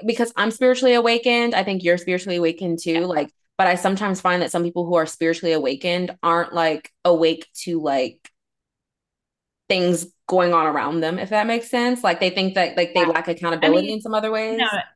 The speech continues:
Speaker 2: just because you are spiritual and, like, you have a good connection doesn't mean you're a self-aware person or that you
Speaker 1: Yeah.
Speaker 2: have awareness and empathy for others. That's what people get real twisted. They're
Speaker 1: Mm-hmm.
Speaker 2: like,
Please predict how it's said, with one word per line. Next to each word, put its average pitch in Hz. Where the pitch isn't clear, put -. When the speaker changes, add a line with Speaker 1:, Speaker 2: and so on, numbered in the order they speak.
Speaker 2:
just 247
because 220
you 190
are 180
spiritual 190
and, 175
like, 170
you 180
have 180
a 165
good 170
connection 240
doesn't 302
mean 220
you're 190
a 180
self-aware 160
person -
or 180
that 180
you -
Speaker 1:
Yeah. 180
Speaker 2:
have 170
awareness 170
and 170
empathy 160
for 135
others. -
That's 233
what 311
people 277
get 196
real 175
twisted. -
They're 190
Speaker 1:
Mm-hmm. 175
Speaker 2:
like, -